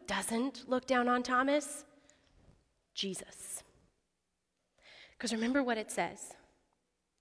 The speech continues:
A week later, they were again in the house, and Thomas was with them. Although the doors were shut, Jesus came and stood among them and said, "Peace be with you." He did his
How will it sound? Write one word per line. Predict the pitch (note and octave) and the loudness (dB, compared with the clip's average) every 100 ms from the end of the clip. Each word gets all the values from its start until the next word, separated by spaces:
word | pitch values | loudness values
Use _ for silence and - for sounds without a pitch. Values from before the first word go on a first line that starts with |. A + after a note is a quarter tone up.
| _ _ _ _ _ | _ _ _ _ _
A | G#3+ | 2
week | D4 | 4
later, | D4 C#4 D4 D4+ D#4 C#4 | 8 8 10 10 8 6
they | B3+ | 6
were | B3 A#3 | 8 8
again | A#3+ B3 C4+ | 8 6 6
in | B3+ | 4
the | G#3 | 2
house, | G3 E3+ - | 2 2 -2
and | G#3+ | -4
Thomas | - G3 A3 A3 | 2 2 2 0
was | A#3+ | 0
with | G#3+ G#3+ F#3 | 0 0 -2
them. | - G#3+ - _ - - - - | -4 -8 -18 _ -20 -18 -16 0
Although | A#3 A#3 B3+ | 4 8 8
the | C4 | 8
doors | C4 C4 C#4 | 8 8 8
were | D#4+ | 4
shut, | - B3+ B3 | 8 8 6
Jesus | B3 C4 C4 | 2 2 4
came | B3+ C4+ | 6 6
and | A#3+ | 4
stood | B3 C4 | 6 6
among | A#3+ A3+ | 8 6
them | A#3+ B3+ | 6 2
and | B3 | 4
said, | A#3 A#3+ | 4 4
"Peace | A#3 A#3 - | -2 -4 4
be | D#4+ | 6
with | A3+ G#3+ | 6 4
you." | A3+ B3 | 0 0
He | A3 | 0
did | G3+ G3 | 0 2
his | G#3 G#3 | 0 -2